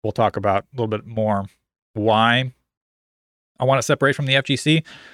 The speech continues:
And, um, yeah, that'll be the, a better explanation. I'll actually write it down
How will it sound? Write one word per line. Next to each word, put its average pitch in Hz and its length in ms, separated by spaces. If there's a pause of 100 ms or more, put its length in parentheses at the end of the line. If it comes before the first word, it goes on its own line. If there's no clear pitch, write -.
(440)
And, 113 380
um, 104 500 (1080)
yeah, 98 160
that'll 135 220
be 127 160
the, 110 280
a 113 60
better 117 260
explanation. 107 560
I'll 123 160
actually 120 260
write 123 240
it 107 60
down 104 480